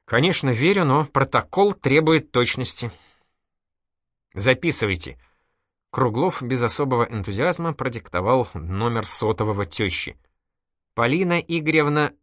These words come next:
Крушинина". "Номера телефона брата тещи вы, конечно, не знаете". "Почему же не знаю?" "Так, пишите", махнул рукой Круглов и продиктовал цифры.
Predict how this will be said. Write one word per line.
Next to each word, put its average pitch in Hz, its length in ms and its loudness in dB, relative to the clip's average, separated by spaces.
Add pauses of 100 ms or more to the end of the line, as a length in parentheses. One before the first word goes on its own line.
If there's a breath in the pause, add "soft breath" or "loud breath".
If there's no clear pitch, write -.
Крушинина". 120 720 -2 (1160)
"Номера 156 500 4
телефона 143 500 2
брата 131 500 2
тещи 151 440 -2
вы, 139 140 -2
конечно, 139 380 -4
не 160 140 -4
знаете". 107 500 -4 (1700)
"Почему 131 360 0
же 104 140 -2
не 110 100 0
знаю?" 107 420 0 (1300)
"Так, 113 480 -2 (540)
пишите", 135 760 0 (120)
махнул 95 420 -10
рукой 98 440 -6
Круглов 120 500 -4
и 101 140 -6 (280 soft breath)
продиктовал 113 500 0
цифры. 98 420 -6